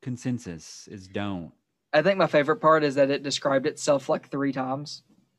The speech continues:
Speaker 1: Yeah, that's my favorite part of these Wish descriptions, is it's just like
Speaker 2: S-, snorter,
Speaker 1: anal
Speaker 2: snort,
Speaker 1: dildo,
Speaker 2: snorter.
Speaker 1: anal butt,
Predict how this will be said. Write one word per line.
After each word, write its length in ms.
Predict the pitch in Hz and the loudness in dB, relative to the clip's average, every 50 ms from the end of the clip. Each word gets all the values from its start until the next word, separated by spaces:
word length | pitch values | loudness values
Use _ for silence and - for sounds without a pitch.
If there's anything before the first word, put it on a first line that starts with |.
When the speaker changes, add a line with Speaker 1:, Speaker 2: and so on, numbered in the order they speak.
| _ _ _ _ _ _ _ _ _ _ _ _ _ _ _ _ _ _ _ _ _ _ _ _ | _ _ _ _ _ _ _ _ _ _ _ _ _ _ _ _ _ _ _ _ _ _ _ _
Speaker 1:
Yeah, 360 | 135 135 156 156 143 127 123 | -4 0 2 2 4 2 2
that's 260 | 131 165 208 202 - | 2 0 0 -2 -4
my 220 | 185 202 190 170 | -4 -2 0 0
favorite 360 | - - 196 - 123 127 110 - | 0 -2 -2 -4 -4 -4 -6 -6
part 220 | - 113 113 110 | -4 -2 -2 -2
of 100 | 104 95 | -4 -4
these 220 | 107 98 90 87 | -6 -8 -8 -6
Wish 240 | 98 98 101 101 98 | -6 -4 -4 -4 -4
descriptions, 760 | - - 90 - - 110 107 110 - - 127 127 131 123 123 - | -8 -12 -14 -10 -8 -8 -8 -8 -8 -8 -6 -6 -6 -8 -10 -12
is 160 | - 110 90 | -14 -12 -10
it's 180 | 101 95 85 - | -10 -12 -14 -12
just 280 | - - 107 95 - - | -12 -10 -10 -10 -8 -6
like 400 | 98 95 90 85 85 82 - - _ _ _ _ _ _ _ _ _ _ _ _ _ _ _ _ _ _ _ _ _ _ _ _ _ _ _ - | -4 -4 -4 -4 -6 -8 -12 -18 _ _ _ _ _ _ _ _ _ _ _ _ _ _ _ _ _ _ _ _ _ _ _ _ _ _ _ -12
Speaker 2:
S-, 180 | - - - - - - - | -10 -10 -10 -10 -14 -20 -18
snorter, 680 | - - - - - - - - - 240 226 202 170 160 | -12 -10 -6 -4 0 0 0 4 6 6 6 6 6 6
Speaker 1:
anal 80 | 127 113 | 4 4
Speaker 2:
snort, 340 | 117 117 117 226 202 170 117 | 4 6 6 6 6 6 6
Speaker 1:
dildo, 140 | 117 117 110 | 6 4 6
Speaker 2:
snorter. 400 | 107 113 110 110 196 185 170 117 | 6 6 6 6 6 4 4 2
Speaker 1:
anal 240 | 113 113 113 110 101 95 | -2 -4 -6 -6 -8 -4
butt, 120 | - - | -2 -2